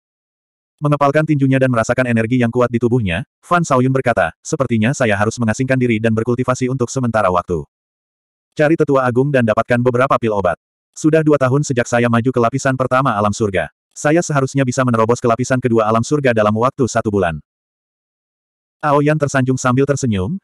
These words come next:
"Dengan bakat tuan muda sekte, pasti tidak akan ada masalah." Liu Qingyang, yang sedang beristirahat di kamarnya, sama sekali tidak mengetahui rencana Fan Shaoyun. Dia tetap berterima kasih atas bantuan Fan Shaoyun.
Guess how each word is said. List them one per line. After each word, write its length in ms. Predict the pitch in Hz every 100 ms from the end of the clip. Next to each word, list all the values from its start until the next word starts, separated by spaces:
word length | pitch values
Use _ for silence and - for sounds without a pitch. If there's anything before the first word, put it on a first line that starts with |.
| _
"Dengan 240 | 127 120
bakat 240 | 113 117 131
tuan 160 | 127
muda 160 | 123 117
sekte, 380 | 139 - 95 80 _
pasti 300 | 131 - 147
tidak 260 | 131 113
akan 160 | 120 113
ada 140 | 113
masalah." 400 | 92 98 85 76 - _ _ _ _ _ _ _ _ _ _ _
Liu 160 | 151 151
Qingyang, 460 | 151 113 95 165 - _
yang 160 | 160 156
sedang 160 | - 151
beristirahat 480 | 135 127 120 123
di 80 | 120
kamarnya, 480 | 120 123 135 92 80 _
sama 240 | - 139
sekali 240 | 143 123 110
tidak 240 | 120 110
mengetahui 380 | 107 107 120 127
rencana 420 | 131 135 143 110
Fan 160 | 98 92
Shaoyun. 400 | 95 87 82 71 _ _ _ _ _
Dia 240 | 151 156 170
tetap 220 | 151 139
berterima 320 | 131 127 123
kasih 240 | 123 120 127
atas 180 | 120 120
bantuan 480 | 120 123 143 127 98
Fan 160 | 127
Shaoyun. 400 | 117 101 92 80